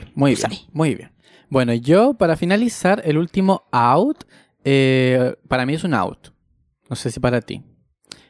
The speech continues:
Speaker 1: Eh, Jo-
Speaker 2: Coméntamelo.
Speaker 1: Sí, pero no te he dicho nada. Eh, Jorge Sharp,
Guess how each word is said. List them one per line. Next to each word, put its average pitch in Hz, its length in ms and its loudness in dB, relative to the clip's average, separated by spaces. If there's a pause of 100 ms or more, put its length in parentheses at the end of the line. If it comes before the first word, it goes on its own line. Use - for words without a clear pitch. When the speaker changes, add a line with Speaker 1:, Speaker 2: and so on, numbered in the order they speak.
Speaker 1:
Eh, 113 400 2
Jo- 104 80 -4
Speaker 2:
Coméntamelo. 185 560 -4
Speaker 1:
Sí, 123 240 0
pero 107 120 0
no 107 100 2
te 107 60 2
he 104 40 4
dicho 107 180 -2
nada. 107 160 -2 (340)
Eh, 123 180 0
Jorge 196 540 -2 (120)
Sharp, 185 400 -2